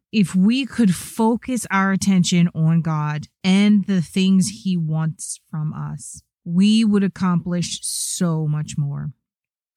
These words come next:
I was once walking in the mall with a family member. We were young adults at the time. I remember hearing them say that they needed to find a job or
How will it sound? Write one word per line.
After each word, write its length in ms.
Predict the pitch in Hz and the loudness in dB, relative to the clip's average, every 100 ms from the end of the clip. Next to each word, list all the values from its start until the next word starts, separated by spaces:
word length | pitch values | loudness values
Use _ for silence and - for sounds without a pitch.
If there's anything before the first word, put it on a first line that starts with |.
| - | -8
I 120 | 214 | -2
was 200 | 233 202 | 0 2
once 320 | 202 247 240 | 4 2 0
walking 440 | 196 190 196 208 196 | 0 -2 0 4 4
in 120 | 185 | 4
the 60 | 180 | 4
mall 340 | 170 160 160 | 2 0 -2
with 200 | 156 165 | -2 -2
a 60 | 156 | -2
family 380 | 170 156 156 | -2 0 0
member. 540 | 156 147 147 143 143 147 _ _ _ _ _ _ _ _ - | 0 -2 -4 -6 -8 -10 _ _ _ _ _ _ _ _ -2
We 220 | 175 196 | 2 4
were 400 | 185 180 175 170 | 2 0 -4 -6
young 380 | - 160 180 220 | 0 2 4 4
adults 480 | 220 190 170 180 - 156 | 2 0 0 -2 -6 -6
at 220 | 165 - | -6 -6
the 80 | 160 | -6
time. 420 | 165 156 151 151 | -4 -2 -2 -2
I 100 | 170 | -2
remember 680 | 185 202 190 180 190 202 220 | 0 2 4 4 4 0 -2
hearing 520 | - - 226 233 226 | -8 -8 -6 0 0
them 180 | 208 196 | 2 4
say 520 | 185 - 170 165 165 - - - | 2 0 0 0 -2 -4 -16 -10
that 160 | 170 170 | -4 2
they 220 | 185 202 | 4 6
needed 500 | 190 190 190 202 190 | 6 4 2 0 0
to 120 | 175 | -2
find 600 | - - 170 175 185 185 - | -2 -2 0 0 2 0 0
a 120 | 160 | -4
job 720 | 151 165 160 156 156 160 - - | -2 -4 -4 -4 -4 -6 -8 -8
or 540 | 220 262 170 170 | -6 -4 -4 -4